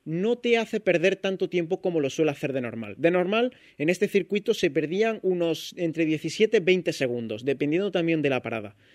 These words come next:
Con el Virtual Safety Car o con el coche de seguridad, se perdían solamente nueve coma cinco segundos. Recordemos que es porque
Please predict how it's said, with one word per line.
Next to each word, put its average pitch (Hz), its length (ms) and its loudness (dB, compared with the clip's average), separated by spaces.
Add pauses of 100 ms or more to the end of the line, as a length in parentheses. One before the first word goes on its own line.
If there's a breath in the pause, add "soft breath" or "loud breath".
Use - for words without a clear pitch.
(480 soft breath)
Con 170 200 8
el 165 160 6
Virtual 214 340 4
Safety 185 300 -2
Car 196 300 0
o 143 120 0
con 123 140 -6
el 110 160 -12
coche 190 260 2
de 175 120 4
seguridad, 180 520 2 (460 soft breath)
se - 200 2
perdían 160 280 0
solamente 190 520 2
nueve 208 440 2
coma 156 160 0
cinco 185 400 -2
segundos. 131 640 -2
Recordemos 139 580 0
que 131 180 0
es 156 100 -2
porque 165 480 0